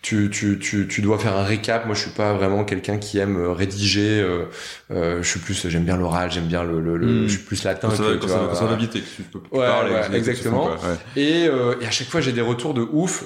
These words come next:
Speaker 1: euh, de, de, au point que j'ai des personnes qui m'ont déjà écrit, « Putain, j'ai, j'avais les larmes aux yeux en lisant ton truc, euh. »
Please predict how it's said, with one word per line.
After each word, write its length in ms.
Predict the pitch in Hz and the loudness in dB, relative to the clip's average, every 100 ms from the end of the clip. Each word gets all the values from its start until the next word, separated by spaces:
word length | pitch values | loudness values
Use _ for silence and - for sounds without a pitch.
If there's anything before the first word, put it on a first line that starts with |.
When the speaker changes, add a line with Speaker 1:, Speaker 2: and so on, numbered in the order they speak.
| - | 0
Speaker 1:
euh, 1040 | 104 104 104 104 101 101 104 104 104 101 | 2 4 4 4 2 2 2 2 2 2
de, 160 | 95 104 | 0 0
de, 280 | 101 98 104 | 2 0 0
au 140 | 113 | -2
point 260 | - 160 170 | 0 0 0
que 160 | 117 | -2
j'ai 120 | 95 | -6
des 320 | 92 92 92 92 | -6 -8 -4 -4
personnes 400 | 92 101 165 170 | -4 -2 -2 -2
qui 80 | 117 | -2
m'ont 80 | 104 | -2
déjà 140 | 95 | 0
écrit, « 240 | 98 - 165 | -2 -2 -4
Putain, 300 | - 143 156 | -4 -4 -2
j'ai, 220 | 101 95 | 0 0
j'avais 200 | 92 95 | -2 -2
les 80 | 95 | 0
larmes 240 | 113 131 | 0 2
aux 80 | 139 | 2
yeux 160 | 135 139 | 2 2
en 60 | |
lisant 220 | 135 113 107 | 0 0 -2
ton 160 | 104 | -4
truc, 420 | 104 143 151 156 | -2 0 0 0
euh. » 180 | 113 107 | -2 -2